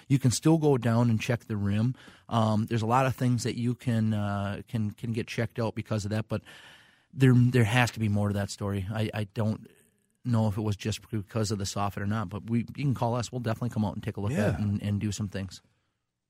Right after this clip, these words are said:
Speaker 2: Uh, one eight hundred Leaf Guard, same number, right?
Speaker 1: Mm-hmm.
Speaker 2: To get a hold of you guys.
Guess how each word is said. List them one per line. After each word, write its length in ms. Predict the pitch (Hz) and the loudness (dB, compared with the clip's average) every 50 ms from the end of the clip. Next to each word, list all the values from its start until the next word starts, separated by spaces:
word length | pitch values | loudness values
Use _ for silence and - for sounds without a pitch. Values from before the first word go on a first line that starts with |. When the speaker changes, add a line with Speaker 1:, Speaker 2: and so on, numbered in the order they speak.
| _ _ _ _ _ - 117 | _ _ _ _ _ -2 0
Speaker 2:
Uh, 100 | 117 110 | 2 4
one 200 | 113 135 139 147 | 6 6 8 8
eight 100 | 147 127 | 8 6
hundred 220 | 135 139 143 143 139 | 6 6 4 4 4
Leaf 200 | 151 165 151 - | 4 2 2 2
Guard, 200 | 143 98 80 - | 0 0 0 0
same 200 | - 135 127 127 | 2 2 4 4
number, 260 | 135 151 160 113 73 | 4 2 2 0 -4
right? 240 | 69 69 80 95 - | -6 -6 -8 -6 -2
Speaker 1:
Mm-hmm. 240 | 117 117 104 87 98 | -2 0 0 2 2
Speaker 2:
To 60 | 104 | 2
get 100 | 95 90 | 2 2
a 60 | 87 87 | 0 0
hold 140 | 95 90 | -2 -2
of 80 | 80 80 | -4 -6
you 60 | 76 | -8
guys. 380 | 73 76 76 73 69 69 - | -8 -10 -12 -12 -12 -14 -18